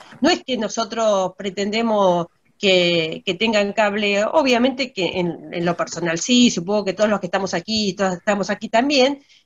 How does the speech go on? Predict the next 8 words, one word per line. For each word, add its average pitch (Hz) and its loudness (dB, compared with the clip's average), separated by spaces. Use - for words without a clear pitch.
pero 247 2
la 269 0
verdad 294 2
que 226 -8
tiene 311 -2
que 240 0
ver 240 0
con 302 0